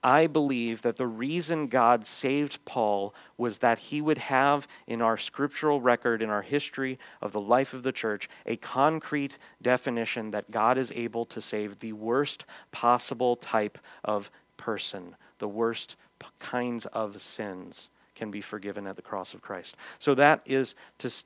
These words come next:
to see two things, that we would be delivered from hopelessness, that we would not be able to change through God's grace. And then second, that we would have a grand vision for the sort of maturity and Christ-like love that we might be given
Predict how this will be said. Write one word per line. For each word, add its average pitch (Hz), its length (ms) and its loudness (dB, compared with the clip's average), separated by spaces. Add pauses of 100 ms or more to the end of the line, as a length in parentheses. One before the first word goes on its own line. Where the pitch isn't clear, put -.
to 120 120 -8
see 120 160 -8
two 151 180 -4
things, 117 300 -2
that 113 120 2
we 120 120 -2
would 117 160 -4
be 117 100 -4
delivered 147 560 2
from 113 460 2 (220)
hopelessness, 117 840 -2 (220)
that 110 160 -2
we 117 120 -2
would 110 160 -4
not 123 300 4 (140)
be 117 260 -8
able 139 360 0
to 123 140 -6
change 98 600 -6
through 107 180 -6
God's 101 300 -2
grace. 101 320 -6 (200)
And 127 120 -2
then 127 100 0
second, 131 440 2
that 117 120 0
we 127 100 -4
would 120 140 -4
have 120 160 0
a 120 80 2
grand 123 560 0
vision 104 460 -2 (420)
for - 100 -6
the 113 100 -2
sort 120 260 2
of 113 260 -2
maturity 113 840 -2 (240)
and 110 160 -8
Christ-like 117 680 2
love 110 340 0
that 107 180 -2
we 113 120 -8
might 113 380 -6 (260)
be 117 140 -6
given 98 460 -6